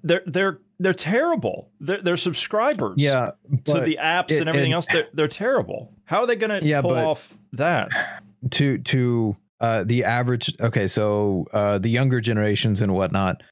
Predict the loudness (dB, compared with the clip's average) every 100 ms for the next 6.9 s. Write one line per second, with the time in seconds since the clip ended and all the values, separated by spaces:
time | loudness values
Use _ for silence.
0 | -4 -2 0 0 2 2 0 0 0 0
1 | 0 -2 0 0 -2 -2 0 0 -2 -2
2 | 0 0 0 2 2 2 2 2 0 0
3 | 0 2 2 0 0 0 0 0 0 0
4 | 0 0 -2 -4 -2 0 0 -2 0 0
5 | 0 -2 -4 _ -8 -2 0 0 0 0
6 | 0 0 0 0 0 0 2 2 0